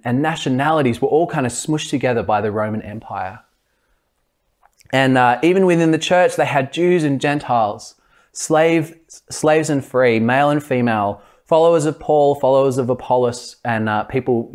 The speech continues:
followers of Jesus too. Um, but in the book of Colossians, Paul paints a bold vision for a new kind of community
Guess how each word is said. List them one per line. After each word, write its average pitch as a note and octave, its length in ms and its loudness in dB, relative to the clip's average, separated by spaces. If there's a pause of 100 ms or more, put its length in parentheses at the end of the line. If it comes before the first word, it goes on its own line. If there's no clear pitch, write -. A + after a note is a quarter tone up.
(140)
followers A#2+ 440 2
of G#2+ 120 -4
Jesus G2+ 380 -2
too. F#2 380 -4 (1400)
Um, C#3+ 180 0
but D#3+ 200 0
in A3 140 2
the A3+ 60 2
book G#3 260 -2
of A#3+ 100 0
Colossians, C#3+ 600 0
Paul F#3+ 340 0
paints B2 460 -6 (300)
a B2 80 -4
bold D#3 600 -2 (280)
vision A#2 500 -4 (300)
for - 160 -6
a B2+ 80 0
new C#3 400 0
kind B2+ 320 -4
of B2+ 120 -8
community A2 640 -8